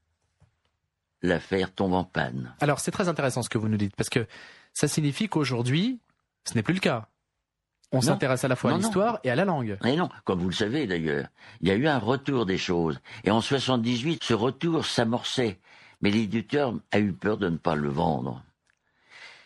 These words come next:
Speaker 1: Et alors, disons-le ici, nous restons dans le, dans le sein de l'Académie, de l'Institut en tout cas. C'est grâce à Hubert Curien,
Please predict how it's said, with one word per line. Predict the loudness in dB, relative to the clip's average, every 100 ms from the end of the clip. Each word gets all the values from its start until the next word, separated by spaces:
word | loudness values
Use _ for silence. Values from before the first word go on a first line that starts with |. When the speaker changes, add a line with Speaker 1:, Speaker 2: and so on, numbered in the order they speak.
| _
Speaker 1:
Et | 0
alors, | 2 2 2
disons-le | 0 2 2 2
ici, | 0 0 0 0
nous | 0 0
restons | 0 -2 -2 0 0
dans | 0
le, | -2 -2 -2 -2 -2 -4 -2
dans | -2
le |
sein | 0 0 0
de |
l'Académie, | 0 0 0 0 0 -2
de | 0 2
l'Institut | 2 0 -4 -2 -4
en | -2
tout | -4
cas. | -2 -4 -4 -12 _ -20 -20 -20 -20 -14
C'est | -4 0
grâce | 2 2 2
à | 2
Hubert | 2 0 -2
Curien, | -2 0 0 -2